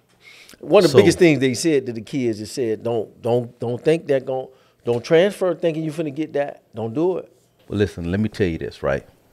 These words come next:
Speaker 2: So think about this for a second, right? So you got a kid that has a huge following.
Speaker 1: 'Cause that's right, yeah, social
Speaker 2: Right?
Speaker 1: media.
Speaker 2: 'Cause it's social media, right?
Speaker 1: Two hundred fifty thousand.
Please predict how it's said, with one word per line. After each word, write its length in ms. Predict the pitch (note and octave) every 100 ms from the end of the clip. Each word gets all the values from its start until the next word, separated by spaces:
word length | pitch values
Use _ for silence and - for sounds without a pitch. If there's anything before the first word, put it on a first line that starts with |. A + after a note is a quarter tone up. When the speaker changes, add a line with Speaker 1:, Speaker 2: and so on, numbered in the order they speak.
| -
Speaker 2:
So 220 | - G2+
think 240 | - D#3 C3
about 260 | G#2 E2+
this 140 | E2+ -
for 140 | -
a 20 | -
second, 320 | B1 - B1+
right? 160 | C2+ -
So 180 | - A2
you 140 | F#2+ D3
got 180 | B2
a 40 | G#2+
kid 440 | - G2+ D#2+ - _ _ _ _ _ _ - _
that 120 | F2+ F2
has 400 | F#2+ E2 E2 - -
a 220 | F#2 E2+
huge 480 | - A#2+ G#2 G2+ -
following. 500 | - E2 C#2+ C2 B1 _ _ _ _ _ _ _ _ - -
Speaker 1:
'Cause 180 | B2
that's 200 | B2 A2
right, 200 | C3 G2+ F#2+
yeah, 180 | G#2+ F#2
social 340 | B2+ A#2 E2
Speaker 2:
Right? 120 | G#2 B2
Speaker 1:
media. 160 | F2+
Speaker 2:
'Cause 200 | G#2+ G#2
it's 300 | G#2+ G2+ -
social 340 | - A#2 - A2
media, 340 | A#2+ E2+ D#2
right? 220 | D#2+ F#2+
Speaker 1:
Two 160 | - D3+
hundred 200 | C#3+ A#2+
fifty 220 | D3+ A2+
thousand. 460 | - G2 D2 -